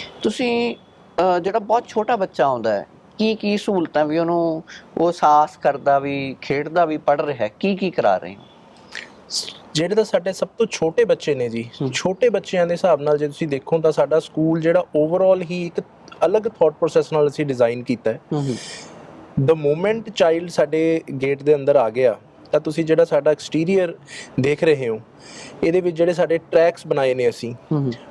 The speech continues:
Speaker 2: ਉਹ ਟਰੈਕਸ ਅਸੀਂ ਬੱਚਿਆਂ ਦੇ ਹਿਸਾਬ ਨਾਲ ਬਣਾਏ ਨੇ, ਸਿੰਥੈਟਿਕ ਜਿਹੜਾ ਮਟੀਰੀਅਲ ਅਸੀਂ ਯੂਜ਼ ਕੀਤਾ ਹੈ ਵੀ ਬੱਚਿਆਂ ਦੇ ਕਿਸੇ ਵੀ ਪ੍ਰਕਾਰ ਦੀ ਕੋਈ ਸੱਟ ਨਾ ਲੱਗੇ।
Speaker 1: ਹੂੰ।
Speaker 2: ਤਾਂ ਇਹ ਹੋ ਗਿਆ। ਦੂਸਰਾ ਜਿਹੜਾ ਹੈ ਵੀ ਇੱਕ ਟ੍ਰੈਡੀਸ਼ਨਲ ਵਿੱਦਿਆ ਦੇ ਨਾਲ ਨਾਲ ਅਸੀਂ ਇੱਕ ਆਰਟੀਫੀਸ਼ੀਅਲ ਜਿਹੜੀ ਇੰਟੈਲੀਜੈਂਸ ਹੈ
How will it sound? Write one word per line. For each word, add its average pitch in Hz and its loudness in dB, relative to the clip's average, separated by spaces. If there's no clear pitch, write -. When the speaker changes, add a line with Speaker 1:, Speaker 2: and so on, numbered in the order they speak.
Speaker 2:
ਉਹ 196 2
ਟਰੈਕਸ 170 0
ਅਸੀਂ 180 -4
ਬੱਚਿਆਂ 175 2
ਦੇ 180 0
ਹਿਸਾਬ 165 0
ਨਾਲ 139 -2
ਬਣਾਏ 123 2
ਨੇ, 160 2
ਸਿੰਥੈਟਿਕ 156 -2
ਜਿਹੜਾ 151 4
ਮਟੀਰੀਅਲ 151 0
ਅਸੀਂ 156 -2
ਯੂਜ਼ 147 0
ਕੀਤਾ 127 2
ਹੈ 104 0
ਵੀ 170 4
ਬੱਚਿਆਂ 175 2
ਦੇ 180 0
ਕਿਸੇ 220 0
ਵੀ 233 0
ਪ੍ਰਕਾਰ 160 0
ਦੀ 156 -4
ਕੋਈ 165 0
ਸੱਟ 139 -4
ਨਾ 135 0
ਲੱਗੇ। 139 -2
Speaker 1:
ਹੂੰ। 135 0
Speaker 2:
ਤਾਂ 143 4
ਇਹ 160 4
ਹੋ 160 -2
ਗਿਆ। 165 -6
ਦੂਸਰਾ 185 2
ਜਿਹੜਾ 214 2
ਹੈ 185 0
ਵੀ 190 0
ਇੱਕ 185 0
ਟ੍ਰੈਡੀਸ਼ਨਲ 220 0
ਵਿੱਦਿਆ 160 4
ਦੇ 165 0
ਨਾਲ 139 0
ਨਾਲ 147 2
ਅਸੀਂ 143 -2
ਇੱਕ - -2
ਆਰਟੀਫੀਸ਼ੀਅਲ 170 0
ਜਿਹੜੀ 156 2
ਇੰਟੈਲੀਜੈਂਸ 143 2
ਹੈ 104 4